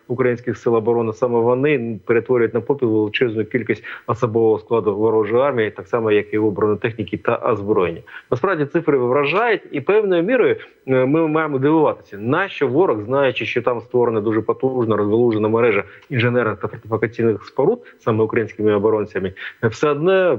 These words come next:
пруть в ті самі лобові штурми, в м'ясні штурми для того, щоб взяти під контроль місто фортецю Авдіївку. Можливо, вони м-, марять тим, що вони зможуть реалізувати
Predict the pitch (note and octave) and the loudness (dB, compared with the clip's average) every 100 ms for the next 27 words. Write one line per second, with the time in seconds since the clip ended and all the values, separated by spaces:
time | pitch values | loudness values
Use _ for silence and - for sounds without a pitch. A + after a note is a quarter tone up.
0 | - C3 E3 D#3 A#2 - B2 C3+ B2+ A2 | 0 2 2 0 -4 -4 0 0 2 2
1 | A2 A2+ A#2+ B2 G#2+ - D#3+ D3 A#2 G#2+ | 2 2 2 0 -2 0 2 2 2 0
2 | - - A2+ B2 A2+ D3 C3 - C3 A2 | -8 -4 0 0 0 -2 -2 -2 0 0
3 | G#2+ B2 A#2 - A#2 G2+ G#2 - _ G#2 | 0 2 0 0 0 0 -4 -6 _ -4
4 | G#2+ A#2+ A2+ - - G2+ A#2+ A2 - _ | -2 -2 -6 -6 -4 0 0 -2 -6 _
5 | _ _ _ _ _ _ C3 B2 A2+ A#2+ | _ _ _ _ _ _ -2 -2 -2 -2
6 | A2+ A2+ A#2 B2 A2 A2+ F#2+ - _ - | 0 0 0 -2 0 -2 -2 -10 _ -20
7 | - - C3+ F3 C4+ G#3+ D3 D3 F3 G#3 | -6 -2 0 2 4 2 2 2 4 4
8 | F3+ C3+ A2+ F#2 A2 G#2 - A#2+ C3 D3+ | 4 0 -2 -8 -10 -10 -6 0 2 2
9 | C#3 - D#3 E3 - A#2 A2+ A#2+ A2+ B2+ | -2 -2 -2 -2 -2 0 0 0 2 0
10 | A#2 A2+ A2+ A#2+ A#2 | 2 0 2 0 0